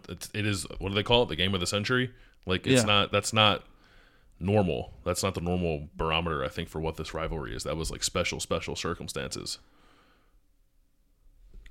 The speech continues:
Speaker 2: Yeah, I mean, the game of the century is the game of, of the century, but the two thousand three game was awesome. The two thousand four game was awesome. The two thousand five game was awesome. Like, I mean, they were all like that. Not to the same extent 'cause of the national championship game, but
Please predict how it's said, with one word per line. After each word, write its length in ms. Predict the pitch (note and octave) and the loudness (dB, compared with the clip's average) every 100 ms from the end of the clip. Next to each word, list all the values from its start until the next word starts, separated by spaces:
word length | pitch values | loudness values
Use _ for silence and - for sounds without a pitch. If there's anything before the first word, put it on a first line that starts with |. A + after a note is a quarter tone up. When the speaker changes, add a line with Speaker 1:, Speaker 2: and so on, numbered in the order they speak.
| - | 2
Speaker 2:
Yeah, 300 | E3 A#2+ G#2+ - | 6 6 4 2
I 100 | B2 | 4
mean, 160 | A#2+ | 4
the 60 | A#2 | 6
game 200 | C3+ D3 | 8 8
of 80 | A#2+ | 8
the 40 | |
century 360 | B2 B2+ - G#2+ | 8 6 6 2
is 80 | G2+ | 2
the 80 | |
game 180 | G#2 G#2 | 0 0
of, 120 | F#2 | -2
of 180 | - F#2 | -2 -4
the 80 | F#2+ | -2
century, 380 | G#2+ G2 F2 E2+ | -2 0 -2 -4
but 180 | - - - - - - - - - | -4 -6 -12 -14 -14 -14 -14 -8 0
the 80 | |
two 120 | - B2 | 4 6
thousand 260 | A#2 G#2+ | 6 2
three 220 | G2 A#2+ A2+ | 2 2 4
game 200 | A2 G#2+ | 4 4
was 100 | G#2+ | 4
awesome. 340 | G#2+ A2 A2+ | 4 4 4
The 60 | G#2 | 4
two 120 | B2+ | 4
thousand 220 | A2 F#2+ | 4 2
four 240 | F#2 A2+ G#2+ | 2 2 2
game 200 | G#2+ G2+ | 0 0
was 100 | G2 | 4
awesome. 300 | G2+ G2+ F#2+ | 4 4 0
The 60 | |
two 120 | A#2 | 2
thousand 240 | G#2+ G#2+ F#2+ | 2 2 2
five 280 | A2+ A2+ G#2 | 4 4 4
game 180 | G#2+ | 0
was 100 | G2+ | 0
awesome. 380 | F#2+ G2 G2 F#2 - - - - - - _ - - - - | 2 2 2 -4 -8 -18 -20 -20 -20 -20 _ -20 -20 -4 0
Like, 160 | A#2 B2 | 0 2
I 40 | |
mean, 160 | A#2 G#2 | 2 4
they 100 | A2 | 4
were 120 | G#2 | 4
all 280 | - A#2 G#2+ | 6 6 6
like 200 | - - | 2 -2
that. 220 | - - - - - - | -4 -4 -10 -14 -12 -2
Not 220 | A#2+ A#2+ | 2 4
to 40 | - | 4
the 80 | G#2+ | 4
same 220 | B2 G#2 | 4 2
extent 380 | - B2 G#2 - | 2 4 2 0
'cause 140 | G#2+ | -2
of 40 | |
the 60 | F#2+ | 0
national 340 | G2 G2+ - | 0 0 -2
championship 500 | F#2+ D3 B2 G2 G2 | 2 2 2 -2 -2
game, 260 | - G2 G2+ | -2 -2 2
but 180 | G#2 | 0